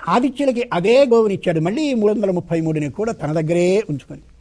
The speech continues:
తల్లి అయినటువంటి గో ముఖం నిండా చక్కటి ఆనందం కళకళలాడుతూ కనిపించింది. కళ్ళు పెద్దవి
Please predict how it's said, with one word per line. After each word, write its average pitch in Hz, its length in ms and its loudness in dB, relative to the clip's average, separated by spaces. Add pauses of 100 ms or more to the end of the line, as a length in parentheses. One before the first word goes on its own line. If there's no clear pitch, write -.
(1000)
తల్లి 247 260 8
అయినటువంటి 269 440 4
గో 220 260 12
ముఖం 233 320 6
నిండా 247 240 4
చక్కటి 226 580 0
ఆనందం 185 400 2
కళకళలాడుతూ 233 760 0
కనిపించింది. 175 500 -2
కళ్ళు 160 260 -2
పెద్దవి 165 500 -6